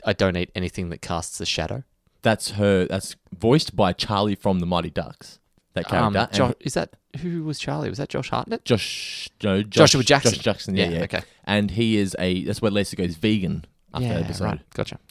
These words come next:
Speaker 2: I know, I actually, does she go vegan? Maybe she said, no, I think she does go vegan, but he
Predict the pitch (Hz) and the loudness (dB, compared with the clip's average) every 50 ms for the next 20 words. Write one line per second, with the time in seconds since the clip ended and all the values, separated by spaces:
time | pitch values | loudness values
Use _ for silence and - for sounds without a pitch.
0 | - - 143 190 190 - 180 196 190 - - - 208 190 - - 226 226 190 180 | -2 0 0 2 2 2 2 2 0 -2 -4 -4 -4 -4 -2 -2 -2 0 0 0
1 | 156 113 104 90 87 78 - - - - _ - _ _ - - 143 143 - - | 0 0 -2 -6 -6 -8 -12 -18 -20 -20 _ -20 _ _ -10 -10 -8 -8 -8 -10
2 | - - - 113 107 107 - 165 - - - 123 123 - 123 104 98 90 85 85 | -10 -8 -6 -4 -4 -4 -4 -6 -6 -4 -4 -4 -2 -2 -4 -4 -4 -4 -4 -6
3 | 98 95 120 123 117 110 104 | -6 -2 0 0 0 0 -2